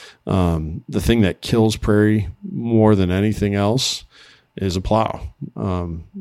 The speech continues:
even using, uh, modern, uh, herbicides on prairie doesn't, you know, it doesn't really get to the root on a lot of those species. And so, yeah, they might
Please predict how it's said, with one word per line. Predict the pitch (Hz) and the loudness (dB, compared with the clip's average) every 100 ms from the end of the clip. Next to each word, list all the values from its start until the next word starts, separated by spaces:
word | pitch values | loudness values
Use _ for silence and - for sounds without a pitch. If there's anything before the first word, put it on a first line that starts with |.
| - | -2
even | 113 104 98 87 - | 2 2 2 -2 -8
using, | 123 107 95 92 90 - _ | -2 0 0 0 -2 -6 _
uh, | 95 85 | -6 -2
modern, | 90 98 104 101 92 87 - - - _ - | 0 2 4 2 0 -6 -12 -20 -20 _ -6
uh, | 90 87 | -2 -2
herbicides | - 107 104 - 76 60 90 - - _ _ - - | 0 0 0 -4 -6 -8 -10 -10 -10 _ _ -16 -8
on | 90 82 | -6 -4
prairie | 92 92 85 85 | -2 -2 -4 -6
doesn't, | 78 95 90 87 - - _ - _ - | -4 -4 -4 -8 -12 -20 _ -20 _ -4
you | |
know, | 95 87 82 | 0 0 0
it | 104 98 | -2 0
doesn't | 107 98 98 85 | 2 4 2 0
really | 101 90 | 0 0
get | 85 98 - | 0 -4 -4
to | - | -8
the | 87 | -6
root | 80 87 104 92 - | -4 -2 -2 -4 -8
on | 90 | -6
a | 85 | -4
lot | 87 90 | -2 -2
of | 85 | -4
those | 76 69 | -8 -12
species. | - - 92 - 69 73 - | -12 -10 -10 -10 -10 -10 -8
And | 92 | -6
so, | - 87 | -2 -2
yeah, | 85 98 95 | 0 0 0
they | 95 | -2
might | 90 90 87 | -6 -8 -10